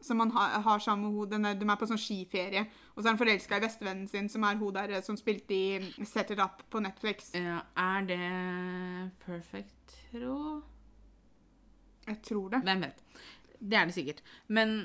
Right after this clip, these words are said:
Speaker 2: altså, det er derfor jeg liker, eh, sånn som Rascal Flatts, for eksempel.
Speaker 1: Mm.
Speaker 2: Musikkvideoen, de, de er countryband da, men musikkvideoen deres varer jo sånn ti minutter og sånn, for de har sånn mellomhistor-, plutselig stopper sangen, for da er det noen som skal si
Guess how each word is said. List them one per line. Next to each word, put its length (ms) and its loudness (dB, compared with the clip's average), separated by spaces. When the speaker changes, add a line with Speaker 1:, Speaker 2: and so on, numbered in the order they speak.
Speaker 2:
altså, 220 4
det 160 4
er 60 6
derfor 240 4
jeg 100 4
liker, 580 0
eh, 220 -2
sånn 180 0
som 180 2
Rascal 360 -2
Flatts, 460 -6
for 80 -2
eksempel. 420 2
Speaker 1:
Mm. 140 8
Speaker 2:
Musikkvideoen, 680 4
de, 100 4
de 160 4
er 240 8
countryband 540 0
da, 60 0
men 240 2
musikkvideoen 720 0
deres 320 -2
varer 320 2
jo 80 -2
sånn 160 -2
ti 240 -2
minutter 320 -4
og 60 -4
sånn, 100 0
for 80 -4
de 80 0
har 160 2
sånn 180 0
mellomhistor-, 800 2
plutselig 300 2
stopper 420 4
sangen, 320 2
for 160 4
da 80 10
er 80 4
det 60 4
noen 180 4
som 140 -2
skal 160 2
si 160 4